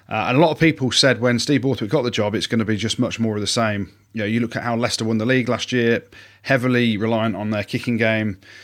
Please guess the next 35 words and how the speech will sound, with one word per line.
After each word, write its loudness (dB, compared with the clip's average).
You -4
know, -2
as 0
we've 0
said 0
in -2
this -2
podcast, -2
they 0
built 0
from -4
the -2
bottom -2
up. -2
So -6
they -2
built -2
their -2
defence, -2
they -2
built -4
their -6
driving -2
maul, 2
their -2
set -4
piece, -4
and -2
it -4
was -6
very 2
much 0
the -4
way 4
that -2